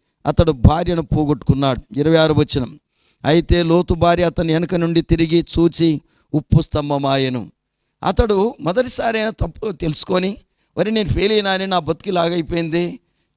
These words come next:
ఎందుకు నేను ఇలాగైపోతున్నాను, నేను చదివి చదువుతున్నాను కానీ ఫెయిల్ అవుతున్నాను" అని చెప్పి చాలామంది పిల్లలు అనుకోరు.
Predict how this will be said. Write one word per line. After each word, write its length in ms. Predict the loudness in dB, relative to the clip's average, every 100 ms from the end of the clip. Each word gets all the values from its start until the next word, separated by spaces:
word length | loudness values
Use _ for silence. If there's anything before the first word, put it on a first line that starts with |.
| -2
ఎందుకు 340 | 0 0 -4
నేను 260 | -2 -2 0
ఇలాగైపోతున్నాను, 1080 | 2 0 0 -4 -4 -6 -2 -2 -2 -4 -6
నేను 280 | -6 -2
చదివి 160 | -2 -2
చదువుతున్నాను 560 | -2 -4 -4 -2 -4 -2
కానీ 120 | -2
ఫెయిల్ 200 | 0 0
అవుతున్నాను" 580 | -2 -4 -4 -4 -4 -12 _ _ -4
అని 140 | -2 0
చెప్పి 220 | -2 -2 -4
చాలామంది 380 | 0 0 0 -2
పిల్లలు 340 | 0 0 0
అనుకోరు. 460 | 0 0 0 0 -4